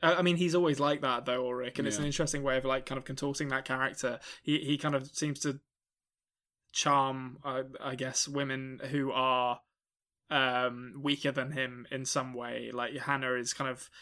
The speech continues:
Speaker 1: presented as quite desperate in, um, season one. You know, she, her husband has died, although he
Speaker 2: Mm-hmm.
Speaker 1: wasn't dead at the time that she was, um, that the affair started. But, but she's certainly kind of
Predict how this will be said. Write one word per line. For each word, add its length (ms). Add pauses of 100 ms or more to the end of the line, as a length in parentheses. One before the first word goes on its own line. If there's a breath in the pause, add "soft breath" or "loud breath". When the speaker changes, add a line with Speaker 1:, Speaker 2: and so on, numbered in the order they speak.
(180 loud breath)
Speaker 1:
presented 360
as 80
quite 240
desperate 580
in, 320
um, 560
season 320
one. 200
You 80
know, 100
she, 100
her 200
husband 400
has 140
died, 480
although 160
he 180
Speaker 2:
Mm-hmm. 60
Speaker 1:
wasn't 240
dead 220
at 60
the 80
time 260
that 100
she 140
was, 260 (460 loud breath)
um, 380
that 240
the 120
affair 280
started. 600
But, 300
but 140
she's 180
certainly 460
kind 220
of 120